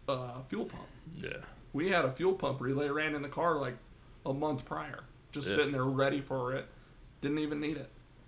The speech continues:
Speaker 2: Yeah.
Speaker 1: But we had to make another connection in the back and all that, so it came together. It's, it worked out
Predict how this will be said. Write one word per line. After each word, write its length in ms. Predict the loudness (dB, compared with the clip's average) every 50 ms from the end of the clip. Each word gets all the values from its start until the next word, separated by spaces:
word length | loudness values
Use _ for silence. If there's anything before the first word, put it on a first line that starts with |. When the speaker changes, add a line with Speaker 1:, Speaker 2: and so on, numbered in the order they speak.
| -20 -16 -10
Speaker 2:
Yeah. 240 | -8 -6 -6 -6 -6 -8 -12 -18 -20 -20 -10 -6
Speaker 1:
But 140 | -4 -4 -2
we 100 | 0 0
had 120 | 0 -2
to 60 | -2
make 200 | -2 -4 -4 -4
another 220 | -4 -4 -4 -6 -6
connection 400 | -6 -6 -6 -6 -6 -8 -8 -8
in 100 | -6 -6
the 80 | -6
back 340 | -6 -6 -6 -6 -8 -10 -10
and 80 | -10 -10
all 100 | -10 -8
that, 260 | -8 -8 -10 -8 -6
so 100 | -4 -4
it 100 | -4 -2
came 240 | -2 -2 0 0 -2
together. 340 | -2 -2 -2 -4 -4 -8 -10
It's, 220 | -12 -14 -16 -12 -10
it 160 | -8 -8 -4 -2
worked 300 | -2 -2 -2 0 2 4
out 220 | 4 4 2